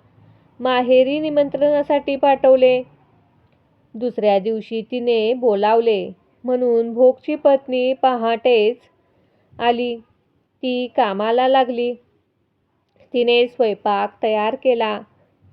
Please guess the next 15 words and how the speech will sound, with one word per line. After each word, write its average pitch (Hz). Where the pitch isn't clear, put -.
अनेक 254
पदार्थ 233
केले. 226
मग 208
सर्व 208
कामे 240
उरकून 233
ती 226
तिच्या 226
घरी 226
आली. 220
अखेर 262
तिलाही 247
पितरांचे 233
श्राद्ध 240